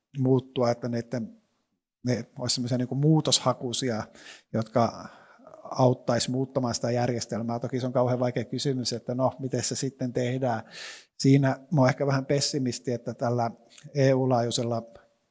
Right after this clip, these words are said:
cap-tukipolitiikalla, jossa tämmöinen tukikaus kestää noin seitsemän vuotta,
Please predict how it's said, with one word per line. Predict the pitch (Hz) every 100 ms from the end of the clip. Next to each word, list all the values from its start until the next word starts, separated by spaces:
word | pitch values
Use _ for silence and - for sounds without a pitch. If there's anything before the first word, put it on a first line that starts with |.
| _ - -
cap-tukipolitiikalla, | 131 127 - - - 120 127 120 120 120 120 120 117 120
jossa | 120 - 113 - - - - _ -
tämmöinen | 110 120 117
tukikaus | 123 131 120 123 117 -
kestää | 127 - 131 117
noin | 123
seitsemän | 117 117 110 135 123 123
vuotta, | 123 127 - 120